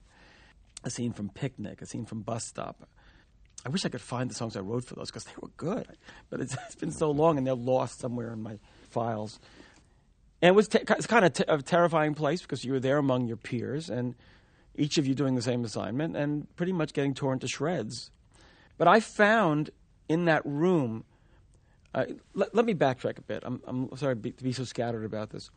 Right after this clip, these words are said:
When I left college, not only did I join the workshop, I also had to make a living. And I said, "Well, I, I, I, I, you know, I play classical music, and I certainly improvise." So I started playing for ballet classes, and I became pretty popular at,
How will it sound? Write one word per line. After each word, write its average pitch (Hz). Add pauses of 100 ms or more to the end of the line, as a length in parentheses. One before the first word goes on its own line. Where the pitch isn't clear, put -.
(640)
When 180
I 214
left 170
college, 147
not 147
only 147
did 123
I 123
join 123
the 127
workshop, 180
I 139
also 139
had 139
to 120
make 127
a 123
living. 139 (580)
And 127
I -
said, 135
"Well, 151
I, 156
I, 151
I, 151
I, 147
you 147 (280)
know, 190
I -
play 160
classical 127
music, 117 (240)
and 117
I -
certainly 127
improvise." 123 (360)
So -
I -
started 127
playing 120
for 117
ballet 107
classes, -
and 123
I -
became 120 (400)
pretty 143
popular 120
at, -